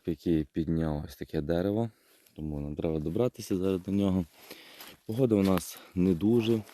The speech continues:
Як бачите, дивіться, все мокре, тому що йшов зранку сильний дощ, але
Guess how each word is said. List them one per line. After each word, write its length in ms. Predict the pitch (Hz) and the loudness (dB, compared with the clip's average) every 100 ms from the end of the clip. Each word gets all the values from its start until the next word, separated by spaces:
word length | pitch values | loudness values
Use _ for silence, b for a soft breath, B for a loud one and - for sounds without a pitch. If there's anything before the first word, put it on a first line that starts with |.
| - _ _ B B B B B B B | -20 _ _ B B B B B B B
Як 160 | 98 90 | 0 4
бачите, 300 | 95 90 87 | 4 4 2
дивіться, 280 | 76 76 82 | -2 -2 -4
все 240 | 80 87 | -2 0
мокре, 540 | 85 90 98 - 127 143 _ _ _ _ - | 4 4 4 4 2 0 _ _ _ _ -10
тому 240 | 78 80 | -4 -2
що 140 | 76 85 | 0 0
йшов 380 | 78 - 92 82 B B B B | 0 6 6 4 B B B B
зранку 540 | 90 95 104 90 - | 2 6 8 6 2
сильний 460 | 85 107 90 82 78 | 4 6 8 6 2
дощ, 680 | 71 80 90 143 - - - - - - _ - - - - - | 0 -2 0 -2 -4 -10 -12 -20 -20 -20 _ -20 -20 -20 -16 -10
але 520 | 85 78 76 85 | -4 -2 0 0